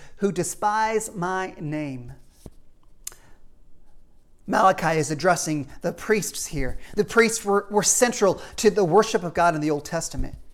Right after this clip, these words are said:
Uh, the people of God, they would bring their offerings to the priest, and the priest would then offer those to God. So the priest acted as a mediator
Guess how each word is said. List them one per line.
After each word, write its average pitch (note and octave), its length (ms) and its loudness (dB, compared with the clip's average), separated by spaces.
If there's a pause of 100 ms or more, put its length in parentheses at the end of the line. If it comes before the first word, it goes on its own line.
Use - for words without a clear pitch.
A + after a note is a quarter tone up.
(260)
Uh, - 160 2
the A#3 140 6
people D#4 400 8
of E3 120 4
God, F#3+ 220 8
they A#3 80 10
would A3+ 160 6
bring C4 220 6
their B3+ 200 6
offerings A#3+ 500 4
to - 140 -2
the G3+ 100 6
priest, A3 580 2 (260)
and A3+ 80 4
the A3 60 4
priest C#4+ 420 4
would A#3 140 6
then A3+ 240 6
offer C4+ 340 6
those A3+ 300 8
to A3+ 120 -2
God. E3 320 2 (160)
So - 160 -6
the B3 60 8
priest C#4+ 460 2
acted B3+ 320 0
as A3 240 2
a G#3 80 0
mediator F3+ 720 2